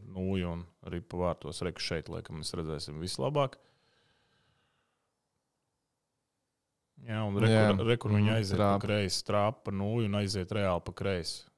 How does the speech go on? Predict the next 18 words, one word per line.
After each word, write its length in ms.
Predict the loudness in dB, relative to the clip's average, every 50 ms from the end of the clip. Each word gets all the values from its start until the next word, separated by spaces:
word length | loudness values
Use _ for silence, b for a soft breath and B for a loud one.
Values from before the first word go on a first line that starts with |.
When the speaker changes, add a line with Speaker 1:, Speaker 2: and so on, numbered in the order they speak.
| _ _ -20
Speaker 1:
Nav 340 | -20 -12 -6 -4 -2 0 0
variantu. 460 | 0 0 -2 -2 -6 -8 -10 -14 -18 _
Šilovs 460 | -6 -2 0 2 2 2 2 2 2
jau 200 | 4 4 4 4 2
slīd, 480 | 2 2 2 4 4 4 4 4 4
viņš 220 | 2 0 -2 -2 -2
ir 60 | -4 -4
uz 100 | -4 -2
ceļiem, 440 | 0 2 4 6 6 4 4 2 0
viņš 120 | 0 0
vairāk 220 | 0 0 -2 -2 -4
nevar 240 | -4 -4 -2 -2
apstāties. 540 | -4 -4 -4 -6 -6 -8 -8 -8 -14 -18 -18 -20 _ _ _ _ _ _ _ _ -20 -20 -20 _ _ _
Speaker 2:
<laughs> 340 | 4 8 8 8 10 12 12
Ošāns 340 | 12 12 10 6 2 4 4
ierakstīja 340 | 4 4 4 4 2 0 2
komentāru, 460 | 6 6 6 6 6 6 4 4 6
viens 240 | 6 4 4 2